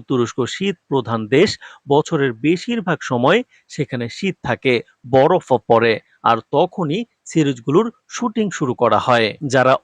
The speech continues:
already প্রুভেন্ট অভিনেতা অভিনেত্রী, তারা শুটিং সেটে একটু দেরিতে যুক্ত হন, শুটিং শুরুর এক থেকে দুই সপ্তাহ আগে। তবে যারা নতুন করে সিরিজে যুক্ত হন, সে সকল অভিনেতা অভিনেত্রীরা সিজন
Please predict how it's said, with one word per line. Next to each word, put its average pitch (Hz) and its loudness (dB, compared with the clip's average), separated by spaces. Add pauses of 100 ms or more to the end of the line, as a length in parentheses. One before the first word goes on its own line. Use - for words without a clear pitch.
already 165 4 (200)
প্রুভেন্ট 185 2 (240)
অভিনেতা 214 4
অভিনেত্রী, 123 0 (100)
তারা 120 2
শুটিং 180 -2
সেটে 131 -4 (100)
একটু 135 -2 (140)
দেরিতে 175 2
যুক্ত 107 -2
হন, 117 2 (360)
শুটিং 247 0
শুরুর 160 4 (320)
এক 123 0
থেকে 120 -2 (140)
দুই 180 2
সপ্তাহ 113 -2 (220)
আগে। 113 0 (320)
তবে 143 4 (300)
যারা 123 2 (100)
নতুন 185 0
করে 156 2
সিরিজে 120 -2
যুক্ত 185 -2 (100)
হন, 131 2 (280)
সে - -2
সকল 214 2 (200)
অভিনেতা 175 2 (160)
অভিনেত্রীরা 117 0 (340)
সিজন 160 -4